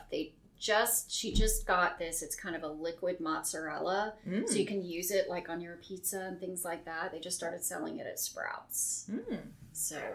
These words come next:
Speaker 1: she, her products are really, really good.
Speaker 2: So I'm gonna ask a very ignorant question, but, um, I think the brand is Siete, and they have chips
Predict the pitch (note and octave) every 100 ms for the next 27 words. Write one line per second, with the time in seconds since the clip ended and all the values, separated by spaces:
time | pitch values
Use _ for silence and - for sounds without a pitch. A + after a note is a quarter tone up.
0 | - - A3 G#3 G3+ G3 - - G#3+ G#3
1 | - - - G3 D#3+ - - D#3 D#3 D3
2 | D3 - - - - - - - A3 A3+
3 | G#3+ A3+ - F#3 D3 D#3 D3+ F2 C3+ F#2
4 | - - - - D#2+ - - - F3+ G3+
5 | F#3 E3 - - - F3 F3 E3 D#3 D#3
6 | D#3 - F3 C4+ C#4+ A3 G3 E3 E3 D3+
7 | - - E3+ C#3 A#2 - G#3+ C4 - _
8 | _ _ _ _ _ _ - D#3 D#3 D#3
9 | D3+ D3+ D#3 - A3 - - - -